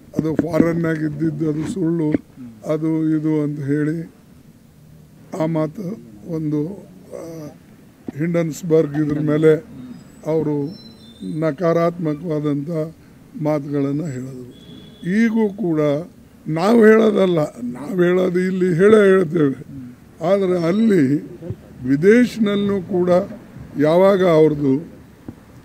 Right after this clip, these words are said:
ಇಂಥದ್ದು corruption ಬಗ್ಗೆ ಹೊರಗೆ ಬರ್ತಾ ಇದೆ, ಅವರು ಸ್ಪಷ್ಟವಾಗಿ ಹೇಳ್ತಾರೆ. ಇಲ್ಲಾಂದ್ರೆ ನೀವು defamation case ಹಾಕಿ ಅವರಿಗೆ.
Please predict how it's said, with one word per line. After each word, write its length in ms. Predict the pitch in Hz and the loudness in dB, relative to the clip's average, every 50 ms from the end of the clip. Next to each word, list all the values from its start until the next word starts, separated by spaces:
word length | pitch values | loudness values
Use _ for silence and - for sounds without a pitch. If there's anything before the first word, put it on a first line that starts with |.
| - - - - - - - - - - - - - - - - - | -20 -20 -20 -20 -20 -20 -20 -20 -20 -20 -20 -20 -20 -20 -20 -6 -4
ಇಂಥದ್ದು 720 | 156 165 165 160 180 180 180 175 170 165 156 151 170 185 - - _ - - - - - - - _ - _ - | -4 -4 -2 0 2 2 4 4 2 2 0 -2 -4 -8 -16 -20 _ -20 -20 -20 -20 -20 -20 -20 _ -20 _ -2
corruption 520 | 160 170 190 180 143 - 226 220 214 208 | 0 0 0 0 -2 -2 0 0 0 0
ಬಗ್ಗೆ 340 | 190 190 190 170 180 185 190 180 220 - - - - - | 0 -2 -2 0 2 0 0 0 -4 -14 -20 -20 -20 -10
ಹೊರಗೆ 280 | 139 147 175 196 185 190 | -4 -2 -2 -2 -2 -2
ಬರ್ತಾ 280 | 185 175 175 170 180 | -4 -4 -2 -4 -4
ಇದೆ, 300 | 170 165 156 143 147 156 | -4 -2 -2 -2 -2 0
ಅವರು 220 | 165 156 160 160 156 | 0 0 -2 -2 -4
ಸ್ಪಷ್ಟವಾಗಿ 600 | - - - 180 185 180 - - 214 208 185 160 | -8 -8 -6 -4 -4 -4 -2 -2 0 0 0 0
ಹೇಳ್ತಾರೆ. 340 | 160 151 131 131 131 - - - - - - - - | 0 0 -2 -4 -8 -8 -12 -20 -20 -20 -20 -6 -2
ಇಲ್ಲಾಂದ್ರೆ 400 | - 277 262 262 254 302 294 285 | 2 4 4 4 4 4 4 4
ನೀವು 220 | 294 294 269 214 220 | 4 4 2 2 2
defamation 760 | 208 214 233 214 214 226 220 214 214 185 165 208 202 185 | 2 0 0 2 2 2 2 2 0 0 -2 -2 -2 -2
case 240 | 160 190 185 165 - | 0 -2 -2 0 0
ಹಾಕಿ 220 | 175 160 139 - 165 | -4 -2 -2 -2 -4
ಅವರಿಗೆ. 400 | 156 147 151 151 151 185 - | -2 -4 -4 -6 -8 -10 -14